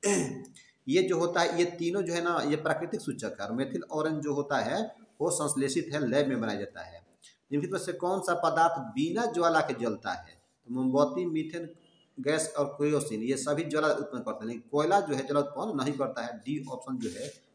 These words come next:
एकदम सही है। उपचयन में से क्या होता है? तो देखिए, उपचयन जो होता है ना, उसमें ऑक्सीजन जुड़ता है, यानी कि हाइड्रोजन हटता है और ऑक्सीजन का जोग होता है, इलेक्ट्रॉन का त्याग होता है, इनमें से सभी, तो सभी ऑप्शन से हो जाएगा।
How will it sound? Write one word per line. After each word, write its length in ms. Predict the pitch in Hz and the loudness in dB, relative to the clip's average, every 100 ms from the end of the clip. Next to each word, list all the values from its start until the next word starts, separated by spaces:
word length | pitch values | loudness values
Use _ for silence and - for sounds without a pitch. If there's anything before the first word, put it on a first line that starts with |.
| _ _ | _ _
एकदम 360 | - - 123 139 | -16 -10 -2 -2
सही 280 | 127 101 98 | -2 -8 -12
है। 140 | - 76 _ - - - _ 156 | -16 -20 _ -20 -20 -20 _ -8
उपचयन 600 | 151 160 170 185 208 208 | -6 -6 2 4 4 2
में 100 | 196 | 0
से 160 | 190 | -2
क्या 280 | 180 - 196 | -2 4 6
होता 340 | 139 113 - | 6 2 -2
है? 200 | 87 85 - | -6 -8 -14
तो 60 | |
देखिए, 320 | 123 147 160 - | -6 -4 -4 -6
उपचयन 420 | 156 - 185 196 | -10 -6 -4 -2
जो 80 | 180 | 0
होता 240 | 175 185 170 | -2 0 -2
है 80 | |
ना, 60 | 151 | 0
उसमें 300 | 156 151 160 - | -4 -8 -10 -4
ऑक्सीजन 360 | 151 151 165 185 | -4 -4 -4 -4
जुड़ता 380 | 143 139 - 131 | -2 -4 2 0
है, 240 | - - - _ _ _ _ _ - | 0 -8 -18 _ _ _ _ _ -2
यानी 260 | 135 156 | 2 2
कि 200 | 180 143 139 | 2 0 2
हाइड्रोजन 380 | 143 151 175 | 4 4 2
हटता 420 | 160 127 135 175 170 | 2 2 2 4 4
है 220 | 113 143 | 4 0
और 220 | - 135 | 0 -4
ऑक्सीजन 440 | - 139 - 160 | -2 -4 -2 -6
का 140 | 156 139 | 0 0
जोग 320 | 127 160 135 | 2 0 0
होता 280 | 107 - 90 | -4 -6 -8
है, 240 | - - _ _ _ | -10 -16 _ _ _
इलेक्ट्रॉन 380 | 139 139 170 175 | 0 0 0 0
का 80 | 170 | 0
त्याग 460 | 147 165 165 143 120 | -2 4 4 4 2
होता 180 | 107 | -2
है, 60 | 110 | -2
इनमें 120 | 131 | -2
से 100 | 127 | -2
सभी, 360 | - 147 127 107 | 0 0 0 -2
तो 120 | 101 | -8
सभी 340 | - 87 107 | -8 -8 -6
ऑप्शन 220 | 151 131 151 | -6 -6 -12
से 160 | 147 | -12
हो 100 | 151 | -10
जाएगा। 380 | 147 147 139 139 | -6 -6 -6 -10